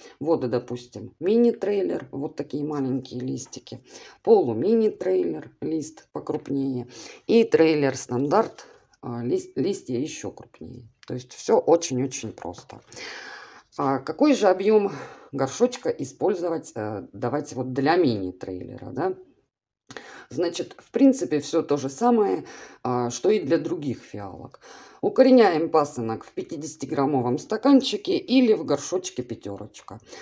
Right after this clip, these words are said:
Дожидаемся, пока, а, трейлер нарастит хорошую корневую систему. Вот, допустим, как вот здесь вот, да, вот. Уже хорошие корни.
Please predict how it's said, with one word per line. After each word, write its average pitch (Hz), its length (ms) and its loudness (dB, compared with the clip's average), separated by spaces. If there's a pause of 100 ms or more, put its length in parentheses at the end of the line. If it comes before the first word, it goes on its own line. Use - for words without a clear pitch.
(120)
Дожидаемся, 226 800 6
пока, 156 520 0 (360)
а, 117 320 0
трейлер 139 460 2
нарастит 139 500 -2
хорошую 127 500 -2
корневую 117 540 0
систему. 208 760 -2 (180)
Вот, 120 200 -4
допустим, 123 480 -8
как - 180 -12
вот 101 160 -10
здесь - 460 -14
вот, 98 140 -14
да, 180 360 -8
вот. 110 460 -16 (200)
Уже 131 220 -6
хорошие 107 540 -4
корни. 202 500 0